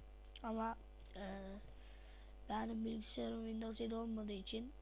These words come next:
e, şey yapamam yani.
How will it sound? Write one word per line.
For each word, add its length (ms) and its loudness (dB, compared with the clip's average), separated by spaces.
e, 80 -4
şey 340 4
yapamam 560 0
yani. 400 -4